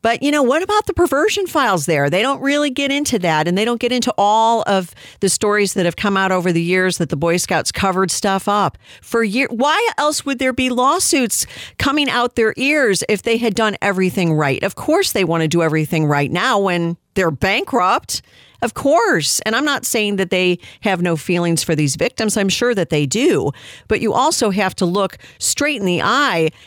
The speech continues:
as to the moral culpability of this organization and all of the horrible things that they allowed to go on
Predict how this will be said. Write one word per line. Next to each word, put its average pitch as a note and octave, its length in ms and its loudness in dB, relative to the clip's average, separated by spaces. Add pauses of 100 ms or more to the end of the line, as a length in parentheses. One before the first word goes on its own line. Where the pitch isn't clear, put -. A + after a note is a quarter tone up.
(100)
as G3+ 240 0
to G#3 140 0
the F3+ 100 2
moral A3+ 380 2
culpability G3 760 0
of C#3+ 100 -2
this D#3 180 0
organization D3 760 0
and D#3 120 0
all G#3 340 2
of E3 160 0
the D#3+ 100 2
horrible C4 680 0
things D#3 440 -2
that F#3 160 -2
they G3+ 140 0
allowed F3 340 0
to F3+ 100 0
go E3 200 0
on F#3+ 520 2